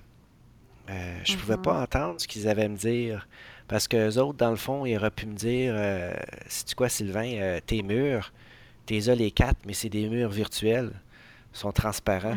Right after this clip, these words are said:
Speaker 2: <laughs>
Speaker 1: Alors, euh, tu vois, alors c'est un o-, un autre côté de la médaille. Tu peux te concentrer
Speaker 2: Mhm.
Speaker 1: sur tes quatre murs, ils sont,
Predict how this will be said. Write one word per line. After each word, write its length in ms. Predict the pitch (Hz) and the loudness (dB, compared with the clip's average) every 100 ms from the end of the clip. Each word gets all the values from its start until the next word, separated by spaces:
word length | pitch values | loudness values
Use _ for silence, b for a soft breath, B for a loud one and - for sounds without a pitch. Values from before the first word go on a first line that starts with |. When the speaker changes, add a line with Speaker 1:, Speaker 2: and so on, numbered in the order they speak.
| - | -4
Speaker 2:
<laughs> 220 | B B B B B - | B B B B B -4
Speaker 1:
Alors, 560 | 98 101 98 98 95 92 | 2 4 4 4 2 0
euh, 520 | 92 90 87 85 85 | 0 0 -2 -2 -6
tu 160 | - 101 | -6 -2
vois, 140 | 113 | 2
alors 160 | 120 98 | 2 2
c'est 140 | 110 | 0
un 140 | 101 | -2
o-, 100 | 101 92 | -2 -4
un 320 | 107 101 101 | -4 -2 -2
autre 180 | 113 101 | -2 -2
côté 280 | - 104 110 | -2 -2 0
de 40 | |
la 80 | 104 | 0
médaille. 480 | 98 95 104 123 110 | 0 0 2 0 -2
Tu 120 | - | -6
peux 80 | 95 | -8
te 60 | - | -8
concentrer 420 | 104 92 - 180 202 | -6 -4 -4 -4 -4
Speaker 2:
Mhm. 40 | 226 | -2
Speaker 1:
sur 120 | 170 | -4
tes 100 | 180 | -6
quatre 300 | - 104 - | -6 -8 -6
murs, 300 | 127 135 110 | -6 -4 -4
ils 40 | |
sont, 320 | 98 - 95 | -4 -2 -2